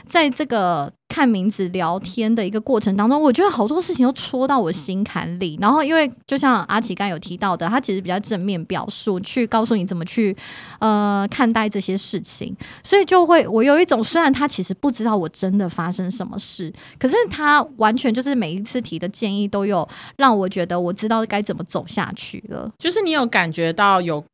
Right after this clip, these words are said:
Speaker 2: 就是他真的有讲到你心里的感觉。
Speaker 1: 是，是，
Speaker 2: 哦。
Speaker 1: 所以我就会觉得说，所以我这一个特质就一直烙印在我的身体里面。我就，我就是好喜欢跟大家分享说，我认识一个新朋友叫做阿奇，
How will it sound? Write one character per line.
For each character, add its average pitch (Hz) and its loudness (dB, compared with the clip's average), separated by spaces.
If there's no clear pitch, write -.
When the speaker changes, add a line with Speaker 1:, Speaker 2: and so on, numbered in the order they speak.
Speaker 2:
就 233 -2
是 240 -4
他 233 4
真 233 0
的 233 0
有 185 0
讲 156 -6
到 180 -2
你 147 -6
心 165 -4
里 143 -6
的 85 -10
感 - -4
觉。 269 0
Speaker 1:
是， 254 4
是， 220 -2
Speaker 2:
哦。 214 4
Speaker 1:
所 262 4
以 466 6
我 240 6
就 392 4
会 427 6
觉 320 2
得 285 4
说， 294 2
所 - 4
以 427 8
我 370 6
这 330 -2
一 320 0
个 277 2
特 330 0
质 220 -4
就 240 -4
一 285 -4
直 208 -2
烙 240 2
印 220 0
在 202 0
我 165 -4
的 165 -4
身 185 -2
体 160 -10
里 170 -6
面。 190 -4
我 226 2
就， 339 4
我 226 4
就 294 2
是 320 -2
好 214 2
喜 - -2
欢 220 0
跟 233 0
大 220 -2
家 214 0
分 202 -2
享 208 -2
说， 202 0
我 202 0
认 220 2
识 226 -4
一 208 -4
个 190 -6
新 196 -2
朋 170 -6
友 180 -2
叫 202 -2
做 208 -2
阿 175 -2
奇， 196 -2